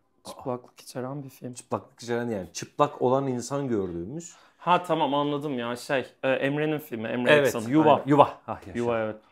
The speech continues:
Speaker 1: Ay evet ben de çok rahatladım onu görünce. Yani şey olarak rahatladım. Evet
Speaker 2: Evet
Speaker 1: abi
Speaker 2: abi,
Speaker 1: yani.
Speaker 2: böyle bir şey
Speaker 1: Evet
Speaker 2: yani.
Speaker 1: yani neden olmasın ya? Evet buradan da kucak <laughs>
Speaker 2: Dolu sevgiler.
Speaker 1: Buradan da, e,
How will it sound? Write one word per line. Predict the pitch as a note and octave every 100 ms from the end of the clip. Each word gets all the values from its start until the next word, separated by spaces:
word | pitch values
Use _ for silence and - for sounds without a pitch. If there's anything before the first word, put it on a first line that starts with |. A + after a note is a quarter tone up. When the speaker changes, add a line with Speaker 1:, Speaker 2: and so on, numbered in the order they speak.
| -
Speaker 1:
Ay | D3
evet | D#3 D#3+ E3
ben | F3 F3+
de |
çok | F3 D#3+ C#3+
rahatladım | C3 C3 B2 B2
onu | B2 A#2+
görünce. | A#2+ A2+ - D#3+
Yani | F3
şey | - A3
olarak | F#3 D#3+
rahatladım. | D#3+ D#3 G3+
Evet | B3 G3
Speaker 2:
Evet | A#3
Speaker 1:
abi | B3
Speaker 2:
abi, | C4
Speaker 1:
yani. | C4 G3+ A3
Speaker 2:
böyle | G#3+ G3+
bir | A3
şey |
Speaker 1:
Evet | A#3+ C4+
Speaker 2:
yani. | G#3+ B3+
Speaker 1:
yani | B3 A#3+
neden | A#3+ C#4
olmasın | C4+ A#3+ A3+ G#3+ - G#3
ya? | G3+ G3 _ _ _ _ -
Evet | D3 C#3+ -
buradan | F#3 E3+ D#3+ E3+
da | G3+ G3 -
kucak | F#3 G3 F#3+ - -
<laughs> | - C3
Speaker 2:
Dolu | D3 D3
sevgiler. | - - D#3 - F#3 - E3 D3 F#3+
Speaker 1:
Buradan | B3 B3 A#3 A#3
da, | A#3 C4
e, | F3